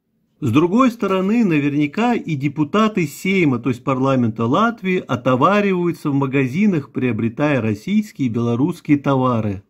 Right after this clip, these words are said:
Но тайком, о чем они стараются не болтать. В любом случае, экономия.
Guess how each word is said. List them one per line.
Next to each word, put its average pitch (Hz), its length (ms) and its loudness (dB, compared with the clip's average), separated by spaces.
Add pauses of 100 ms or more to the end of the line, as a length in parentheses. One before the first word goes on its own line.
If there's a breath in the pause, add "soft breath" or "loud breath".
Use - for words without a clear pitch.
(180)
Но 190 260 6
тайком, 190 880 0
о 127 100 -4
чем 160 300 0
они 135 160 2
стараются 160 720 0
не 147 220 2
болтать. 156 880 -2 (380)
В 123 100 0
любом 156 380 6
случае, 180 720 0
экономия. 143 960 0